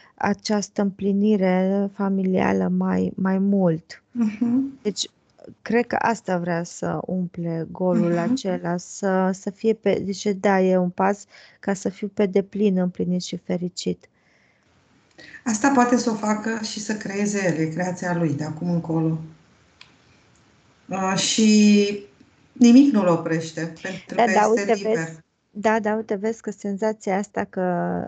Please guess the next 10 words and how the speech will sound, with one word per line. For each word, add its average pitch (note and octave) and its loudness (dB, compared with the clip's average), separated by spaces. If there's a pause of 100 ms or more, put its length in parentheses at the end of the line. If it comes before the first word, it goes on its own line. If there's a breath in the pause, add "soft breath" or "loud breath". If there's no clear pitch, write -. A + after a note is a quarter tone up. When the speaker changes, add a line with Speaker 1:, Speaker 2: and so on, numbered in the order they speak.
(120)
Speaker 1:
încă F#3+ -4
mai, F3 -4 (280)
mai F3+ -2
lipsește F3+ -4
Speaker 2:
Mhm. F#3+ -8 (200)
Speaker 1:
ceva, F3+ 2
încă F#3 -2
puțin, A3 -4
a, G3+ 0 (720 soft breath)
a G#3 0